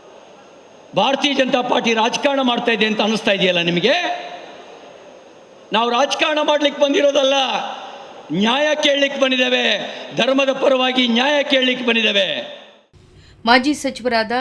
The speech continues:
Speaker 2: ಶ್ರೀರಾಮುಲು, ಮಾಜಿ ಸಿ ಎಂ ಜಗದೀಶ್ ಶೆಟ್ಟರ್, ವಿಧಾನ ಪರಿಷತ್ ವಿಪಕ್ಷ ನಾಯಕ ಛಲವಾದಿ ನಾರಾಯಣಸ್ವಾಮಿ, ಸಂಸದ ಕ್ಯಾಪ್ಟನ್ ಬ್ರಿಜೇಶ್ ಚೌಟ, ಮಾಜಿ ಸಿ ಎಂ ಡಿ ವಿ ಸದಾನಂದಗೌಡ, ಬಿ ಜೆ ಪಿ ರಾಷ್ಟ್ರೀಯ ಯುವ ಮೋರ್ಚಾ ಅಧ್ಯಕ್ಷ ತೇಜಸ್ವಿ ಸೂರ್ಯ,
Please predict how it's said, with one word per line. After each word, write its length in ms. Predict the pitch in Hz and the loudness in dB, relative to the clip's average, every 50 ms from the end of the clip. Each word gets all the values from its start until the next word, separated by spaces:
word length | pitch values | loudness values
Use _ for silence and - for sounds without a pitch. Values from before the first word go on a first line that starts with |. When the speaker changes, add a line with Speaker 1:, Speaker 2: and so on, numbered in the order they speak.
| 262 - - - - | -4 -6 -12 -18 -18
Speaker 2:
ಶ್ರೀರಾಮುಲು, 600 | - - 220 226 226 233 226 214 226 240 277 285 | -10 -8 -6 -4 -4 -2 -4 -4 -4 -6 -6 -8
ಮಾಜಿ 380 | 262 226 202 202 208 202 220 | -10 -6 -4 -4 -4 -4 -6
ಸಿ 180 | 214 - - 214 | -8 -8 -8 -6
ಎಂ 160 | 208 208 202 | -4 -4 -4
ಜಗದೀಶ್ 380 | 185 185 185 196 208 220 202 - | -6 -6 -6 -6 -8 -8 -6 -8
ಶೆಟ್ಟರ್, 340 | 214 196 - 240 262 254 254 - | -10 -8 -6 -6 -8 -6 -8 -10
ವಿಧಾನ 260 | 190 185 214 226 220 214 | -8 -6 -6 -6 -6 -6
ಪರಿಷತ್ 340 | - 202 196 - 202 190 - | -8 -10 -10 -10 -12 -12 -10
ವಿಪಕ್ಷ 340 | 185 190 190 220 214 - 220 | -12 -10 -10 -12 -12 -10 -8
ನಾಯಕ 320 | 202 190 190 185 180 - 180 | -6 -4 -4 -6 -6 -6 -8
ಛಲವಾದಿ 480 | 175 - 185 185 185 185 185 180 180 180 | -8 -8 -8 -8 -6 -6 -6 -8 -8 -8
ನಾರಾಯಣಸ್ವಾಮಿ, 840 | 180 175 175 175 180 180 175 175 - 180 175 170 185 208 254 262 - - _ - - - | -6 -6 -6 -4 -4 -6 -6 -8 -8 -8 -8 -6 -6 -6 -8 -8 -12 -18 _ -20 -20 -8
ಸಂಸದ 400 | - - 269 277 262 269 285 240 247 | -2 0 0 0 0 -2 -2 -4 -4
ಕ್ಯಾಪ್ಟನ್ 400 | 247 247 220 208 - - 226 226 | -2 -2 -4 -4 -4 -6 -8 -8
ಬ್ರಿಜೇಶ್ 340 | 202 190 190 180 190 185 - | -6 -8 -8 -8 -10 -10 -8
ಚೌಟ, 280 | - 185 175 170 - 233 269 277 - - - - - - - - - - - | -8 -8 -8 -8 -8 -10 -12 -12 -16 -20 -20 -20 -20 -20 -20 -20 -18 -6 0
ಮಾಜಿ 320 | 220 247 254 233 285 285 | 0 0 0 0 -2 -6
ಸಿ 240 | 269 - 262 233 233 | -6 -6 -6 -6 -4
ಎಂ 220 | 233 247 240 - - - - | -4 -6 -6 -10 -14 -16 -8
ಡಿ 140 | 190 220 233 | -6 -6 -6
ವಿ 100 | 220 220 | -6 -6
ಸದಾನಂದಗೌಡ, 760 | - - 196 185 190 190 196 190 185 185 180 185 180 180 214 254 277 - - - - _ - | -8 -10 -8 -6 -6 -4 -4 -6 -6 -6 -6 -6 -6 -6 -6 -8 -8 -10 -18 -20 -20 _ -6
ಬಿ 120 | 196 240 | -4 -4
ಜೆ 120 | 254 233 285 | -2 -2 -2
ಪಿ 140 | 277 277 269 | -2 -2 -2
ರಾಷ್ಟ್ರೀಯ 560 | 240 233 233 233 - - 247 233 226 220 214 | -2 -2 -2 -4 -6 -8 -6 -4 -4 -4 -4
ಯುವ 140 | 202 208 226 | -4 -4 -4
ಮೋರ್ಚಾ 360 | 226 226 214 214 - 220 196 | -4 -6 -6 -6 -6 -6 -6
ಅಧ್ಯಕ್ಷ 400 | 185 180 165 190 190 - - 208 | -6 -6 -8 -10 -12 -10 -8 -8
ತೇಜಸ್ವಿ 580 | 196 196 - 190 196 190 196 190 - - 196 | -8 -8 -8 -8 -8 -8 -10 -12 -10 -12 -12
ಸೂರ್ಯ, 320 | 190 - 190 180 175 196 | -12 -10 -10 -8 -6 -6